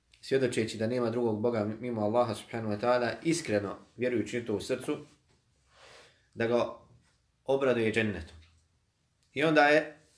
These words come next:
Ebu Hureyre, radijallahu anhu, prvo koga je sreo bio je Omer, radijallahu anhu. I Omer, kada je to čuo,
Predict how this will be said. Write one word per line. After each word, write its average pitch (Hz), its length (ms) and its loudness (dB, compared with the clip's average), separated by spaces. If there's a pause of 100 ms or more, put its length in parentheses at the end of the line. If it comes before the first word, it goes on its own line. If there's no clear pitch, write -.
(500)
Ebu 143 180 0
Hureyre, 147 380 4
radijallahu 139 500 2
anhu, 143 400 -2 (600)
prvo 160 240 4
koga 131 200 4
je 123 60 6
sreo 147 280 0
bio 147 160 4
je 147 320 4 (600)
Omer, 143 220 2
radijallahu 92 440 -2
anhu. 82 180 -12 (880)
I 117 80 -4
Omer, 135 220 0
kada 135 160 4
je 117 140 6
to 131 140 2
čuo, - 400 0